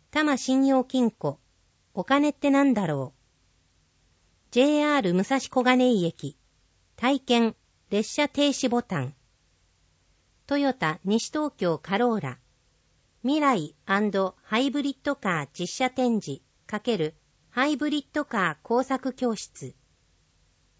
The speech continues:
シチズンティーアイシー、いろいろな時計に触れてみよう。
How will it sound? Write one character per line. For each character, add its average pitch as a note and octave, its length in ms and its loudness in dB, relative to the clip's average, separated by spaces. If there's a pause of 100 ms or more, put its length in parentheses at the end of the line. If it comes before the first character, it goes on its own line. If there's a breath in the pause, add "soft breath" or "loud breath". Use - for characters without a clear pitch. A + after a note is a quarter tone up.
シ - 140 -14
チ D#4+ 160 0
ズ G#3 180 -2
ン C3 160 0 (140)
テ C4+ 100 -4
ィ C4+ 140 0
ー B3+ 100 2
ア B3+ 60 2
イ A#3 100 0
シ E3+ 420 -4 (600)
ー、 F#3 40 -8
い G#3 60 -2
ろ C#4+ 140 4
い D#4 100 -2
ろ D4+ 100 0
な D4 140 -2
時 C#4+ 200 -4
計 C#4 200 0
に C4 140 0
触 A#3 140 -2
れ B3 100 2
て A#3+ 160 -2
み A3+ 160 2
よ D#3+ 340 0
う。 - 60 -20